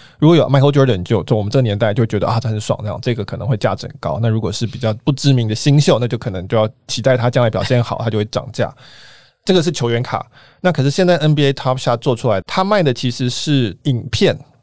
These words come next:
比如说 LeBron James 的一个灌篮，可能某一个非常轰动的灌篮，那这个灌篮做成一个N F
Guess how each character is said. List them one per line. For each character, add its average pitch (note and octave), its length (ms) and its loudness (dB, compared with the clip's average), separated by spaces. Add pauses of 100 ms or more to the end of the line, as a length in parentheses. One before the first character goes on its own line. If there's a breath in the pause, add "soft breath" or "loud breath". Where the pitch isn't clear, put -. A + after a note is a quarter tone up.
比 C3 80 -2
如 A#2+ 140 2
说 C#3+ 460 4 (100)
LeBron C#3+ 340 2
James C#3 220 2
的 A2+ 80 -4
一 F#2+ 40 -6
个 A#2 100 -4
灌 B2+ 280 2
篮， F2 180 -4 (220)
可 - 100 -4
能 A2 140 0
某 A2+ 240 2
一 - 20 -4
个 B2+ 60 2
非 D#3 100 2
常 C3+ 100 2
轰 F3+ 220 2
动 F#3 140 2
的 B2 80 0
灌 A#2 220 2
篮， F#2 120 -6 (540 loud breath)
那 D3+ 140 2
这 G3+ 100 0
个 G3 100 2 (220)
灌 F3+ 180 2
篮 A#2 200 2
做 D3 180 2
成 A#2+ 200 -2
一 A2 180 -2
个 A2 180 2
N A2 160 -4
F G#2 160 -4